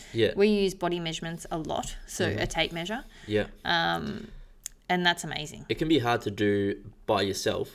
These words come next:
Speaker 2: Yeah.
Speaker 1: So if it's just one person at home, I know we're all quarantining at the moment, if you're by yourself or you don't feel comfortable asking someone to do your measurements for you, you can use your clothes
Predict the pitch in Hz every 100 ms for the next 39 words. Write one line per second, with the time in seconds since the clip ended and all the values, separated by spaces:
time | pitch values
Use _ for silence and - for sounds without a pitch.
0 | - 302 - 110 101 95 98 95 - 113
1 | - 117 - - 104 98 - - 98 98
2 | 98 98 98 - - 104 - 98 95 98
3 | 117 98 95 95 95 - - - 98 98
4 | 104 98 98 - - - 104 98 110 139
5 | - 117 123 113 110 101 - - - -
6 | - 113 113 110 - 104 101 98 - 98
7 | 98 104 - 101 - 95 92 98 95 95
8 | 95 101 98 - 104 98 95 - 95 95
9 | 92 - 98 92 95 104 - - - 107
10 | 104 98 98 90 - - - 110 135 175
11 | 180 - - - - 101 98 101 101 101
12 | 101 101 98 - 95 95 - 127 147 165
13 | -